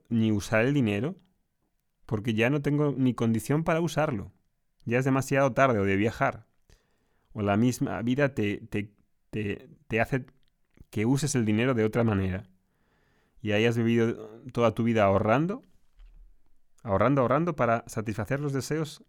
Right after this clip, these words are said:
en el futuro, cuando ya no tienes energía ni tienes recursos.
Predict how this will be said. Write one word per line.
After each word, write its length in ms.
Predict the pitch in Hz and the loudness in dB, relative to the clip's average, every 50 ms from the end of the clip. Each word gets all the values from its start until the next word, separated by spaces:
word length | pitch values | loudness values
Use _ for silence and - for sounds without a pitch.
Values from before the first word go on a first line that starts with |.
| _ _ _ _ _ _ _ _ _ _ | _ _ _ _ _ _ _ _ _ _
en 120 | - 127 | -6 -4
el 100 | 123 123 | -4 -4
futuro, 360 | - - 123 127 120 95 87 90 | -6 -8 -6 -4 -4 -4 -4 -4
cuando 180 | - 104 101 | -4 -4 -4
ya 260 | 101 107 117 135 143 - - | -2 -2 -2 -4 -4 -6 -6
no 120 | 135 123 | -6 -6
tienes 300 | 110 120 113 117 110 - | -4 -4 -4 -4 -4 -4
energía 400 | 107 104 104 98 - - 107 104 | -4 -6 -6 -6 -6 -6 -6 -4
ni 120 | 101 98 92 | -4 -4 -4
tienes 280 | 95 98 98 101 101 | -4 -4 -6 -6 -6
recursos. 540 | 104 92 95 90 - - - - - - - | -8 -10 -12 -14 -16 -18 -20 -20 -20 -20 -20